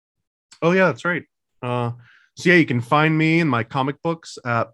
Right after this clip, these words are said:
paranoid american dot com. And then if you wanna see what I'm working on, like, up to date, you can go to my Instagram, which is at Paranoid American. And actually, just this week, I think I've announced,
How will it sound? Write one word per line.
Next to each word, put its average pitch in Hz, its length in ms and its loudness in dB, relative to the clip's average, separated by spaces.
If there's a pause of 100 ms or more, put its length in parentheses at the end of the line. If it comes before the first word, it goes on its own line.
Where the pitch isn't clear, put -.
paranoid 127 440 0
american 120 580 -4
dot 110 300 -4
com. 113 520 -4 (460)
And 120 160 -2
then 120 60 0
if 120 120 -6
you 117 80 -6
wanna 117 220 -2
see 120 320 -4
what 113 220 -2
I'm 104 400 -4 (260)
working 120 420 -4
on, 110 540 -4
like, 101 320 -12 (380)
up 127 160 -2
to 117 120 -6
date, 117 460 0 (320)
you 120 80 -8
can 113 220 -6
go 113 220 -2
to 113 200 -8
my 104 280 -4
Instagram, 101 600 -6
which 101 140 -10
is 98 160 -6
at - 260 -6
Paranoid 101 360 -6
American. 92 680 -8 (240)
And 117 80 -2
actually, 120 240 -2
just 120 260 -2
this 110 180 -10
week, 110 280 -4
I 98 60 -4
think 117 220 -6
I've 104 120 -2
announced, 98 520 -4